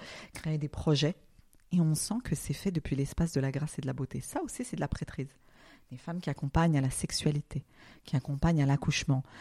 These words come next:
qui accompagnent dans les rites de passage, des infirmières qui tiennent la main des êtres qui décèdent et qui font ce qu'on appelle, qui sont aussi passeurs d'âme. Des infirmières qui souhaitent la bienvenue aux nouveau-nés,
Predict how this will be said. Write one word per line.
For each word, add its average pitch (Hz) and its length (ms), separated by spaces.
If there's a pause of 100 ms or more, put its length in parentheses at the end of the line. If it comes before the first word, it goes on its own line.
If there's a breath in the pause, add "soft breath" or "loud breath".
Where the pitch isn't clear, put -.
(180 loud breath)
qui - 100
accompagnent 160 880
dans 135 160
les 139 120
rites 147 300
de 147 60
passage, 143 480
des 143 180
infirmières 165 640
qui - 140
tiennent 135 200
la 139 100
main 151 180
des 139 220
êtres - 240
qui - 180
décèdent 143 480 (560 loud breath)
et - 80
qui 143 120
font - 200
ce - 80
qu'on 139 120
appelle, 156 320
qui - 120
sont 156 140
aussi 156 340
passeurs 175 440
d'âme. 143 300 (560 loud breath)
Des 139 200
infirmières 180 840 (180)
qui 156 120
souhaitent - 240
la 147 80
bienvenue 165 440
aux 175 140
nouveau-nés, 160 500